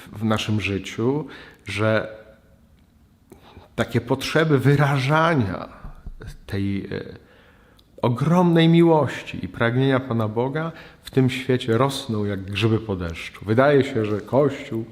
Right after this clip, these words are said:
właśnie, e, ma coraz mniej do powiedzenia, że świat się laicyzuje,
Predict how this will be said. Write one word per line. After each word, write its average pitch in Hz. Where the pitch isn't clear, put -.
właśnie, 90
e, 90
ma 98
coraz 117
mniej 147
do 139
powiedzenia, 120
że 104
świat 123
się -
laicyzuje, 131